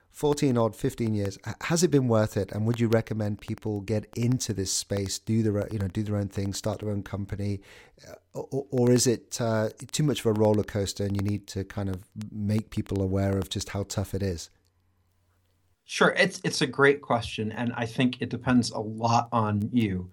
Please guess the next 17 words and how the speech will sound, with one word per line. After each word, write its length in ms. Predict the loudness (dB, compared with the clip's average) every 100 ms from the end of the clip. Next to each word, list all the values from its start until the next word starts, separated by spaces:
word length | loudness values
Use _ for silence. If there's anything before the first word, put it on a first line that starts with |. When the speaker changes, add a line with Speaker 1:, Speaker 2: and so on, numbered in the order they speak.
| _ _ -4
Speaker 2:
um, 160 | 0
and 180 | 2 2
what 140 | 2 2
your 100 | 0
expectations 720 | 0 -4 0 0 0 -2 -2
are. 360 | -2 -2 -4 -10 -20 _ _
Uh, 340 | -4 0 0 -2 2
you 80 | 4
know, 120 | 4 -4 _ -10 -2
I, 80 | 2
I 120 | 4 4
think 340 | 6 2 2
that 280 | 0 0 -2
probably 800 | 4 8 8 6 0 0 0 -6 -16 _ _ _ 0
I 180 | 2
would 240 | 4 2 0
be 440 | 0 2 0 -4